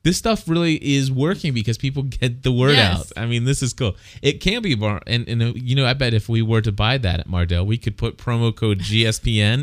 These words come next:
Speaker 1: in the
Speaker 2: And get
Speaker 1: shopping cart
Speaker 2: ten percent off?
Speaker 1: and get ten percent off.
Speaker 2: Rock on.
Speaker 1: All right. So anyway, um, I also wanna let Steph know that I'm working on not yelling at my children. I am actually going to be starting a class on September ninth using the book,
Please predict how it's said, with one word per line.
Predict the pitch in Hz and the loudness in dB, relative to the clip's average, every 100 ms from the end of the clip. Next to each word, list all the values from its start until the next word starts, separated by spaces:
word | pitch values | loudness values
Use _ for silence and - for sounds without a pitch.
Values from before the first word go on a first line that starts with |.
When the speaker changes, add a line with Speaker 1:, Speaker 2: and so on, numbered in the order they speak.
| - | -2
Speaker 1:
in | 110 | 0
the | |
Speaker 2:
And | 120 | 0
get | |
Speaker 1:
shopping | - 123 240 | 2 2 2
cart | 226 | 2
Speaker 2:
ten | 247 | 2
percent | - 233 | 0 -2
off? | 226 277 370 151 | -2 -4 -4 -4
Speaker 1:
and | 131 | 0
get | 120 101 | -2 0
ten | 113 | -2
percent | 107 104 120 113 | -2 -2 -2 -2
off. | 139 - - | -4 -10 -12
Speaker 2:
Rock | 170 165 - | -12 -12 -12
on. | 104 - 233 - - | -16 -14 -16 -16 -4
Speaker 1:
All | 123 | 0
right. | 113 73 | 0 0
So | 143 | 0
anyway, | 160 151 123 117 80 | 2 2 2 2 0
um, | 107 101 90 87 90 _ _ - | 0 0 0 -2 -6 _ _ -4
I | 127 143 | 2 2
also | 170 220 190 | 2 2 2
wanna | 165 156 | 2 0
let | 143 139 | 0 -2
Steph | - 131 127 | -2 -2 0
know | 117 | 0
that | 117 113 | 0 0
I'm | 113 | 0
working | 113 127 - 123 120 | -2 -2 -4 -4 -4
on | 113 107 104 104 | -2 2 2 2
not | 107 110 | 2 0
yelling | 104 107 104 104 104 | 0 0 2 0 -2
at | 71 - | -4 -6
my | 98 | -6
children. | 92 - 135 113 87 92 - _ _ _ _ - | -2 2 2 2 0 -2 -8 _ _ _ _ -4
I | 120 131 - | 0 0 -2
am | - 170 185 139 123 - | 0 0 2 0 -2 -2
actually | 110 107 - 104 98 92 123 - | 0 0 0 0 2 0 -2 -4
going | 113 120 131 | 0 2 0
to | 135 135 | -2 -2
be | 135 | -2
starting | 139 - 104 101 104 | -2 0 2 2 2
a | 90 104 | 0 -2
class | - - 185 160 135 - | -4 -6 -2 -2 -2 -4
on | - 110 | -4 -4
September | 110 104 - 110 120 | -2 -6 -4 -2 0
ninth | 110 107 - | 0 0 -2
using | 101 104 113 | -2 0 0
the | 127 | -2
book, | 135 90 95 | -2 -2 -4